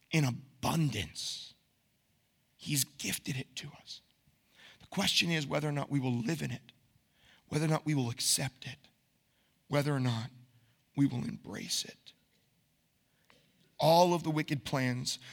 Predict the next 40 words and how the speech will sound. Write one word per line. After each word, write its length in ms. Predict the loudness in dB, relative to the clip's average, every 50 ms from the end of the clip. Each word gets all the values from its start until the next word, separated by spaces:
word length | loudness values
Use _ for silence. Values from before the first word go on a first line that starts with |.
| -20 -16 -14
that 100 | -8 -6
the 80 | -2
devil 260 | 2 2 2 2 2
has 240 | 2 0 0 0 -4
for 140 | -6 -6 -6
your 260 | -4 -2 0 0 2
life 420 | 2 0 0 -2 -4 -8 -12 -18 -20 _ _ _ _ _ _ _ _ _ _ _ _ _ _ _ -18 -18 -8 -2
and 140 | 0 0 2
the 60 | 4
devil 240 | 4 4 4 4 2
has 200 | 2 2 0 -2
for 140 | -4 -4 -2
this 180 | -2 0 -2
church 420 | -2 0 0 0 0 -2 -4 -4 -4 -4
are 140 | -4 -4 -2 -4
answered 320 | -4 -4 -4 -6 -8 -8
fully 440 | -10 -6 -2 -2 0 0 0 0 -2 -2
and 120 | -4 -4
completely 580 | -4 -4 -4 -4 -2 -4 -4 -2 -2 -4 -6 -6 -8 -14 -14 -6 -2
in 100 | -2 0
the 80 | -2
power 500 | -2 -4 -2 0 2 2 2 2 0 -4
of 100 | -4 -6
the 100 | -4 -4
Holy 200 | -4 -2 0 0
Spirit, 460 | 0 0 -2 -2 -4 -6 -6 -6 -8 -10 -12 -16 -16 -10 -4 -2
in 100 | 0 0
the 60 | 2
resurrection 920 | 2 2 2 2 0 -2 -2 0 0 0 0 0 0 0 0 -2 -4 -6 -12 -14 -18 -12 -8 -8
of 100 | -6 -4
Jesus 400 | -2 0 0 0 0 0 -2 -2
Christ, 580 | -2 -2 -2 -2 -2 -2 -2 -2 -4 -4 -6 -10 -16 -18 -18 -14 -6 -2
and 100 | -2 0
in 80 | 0 -2
a 40 | -4
holy, 920 | -6 -8 -12 -14 -10 -4 -2 0 2 2 2 2 0 0 -2 -2 -6 -10 -14 -20 -20 -20 _ _ _ _ _ -6
spotless, 800 | -2 -2 0 -2 -2 -4 -6 -6 -6 -6 -6 -6 -6 -6 -6 -8
blameless, 640 | -10 -12 -12 -10 -8 -6 -6 -4 -4 -4 -4 -6
perfect 580 | -8 -10 -10 -8 -8 -8 -8 -10 -14 -16 -16 -16
Father. 640 | -20 -20 -20 -16 -14 -12 -12 -12 -12 -14 -16 -18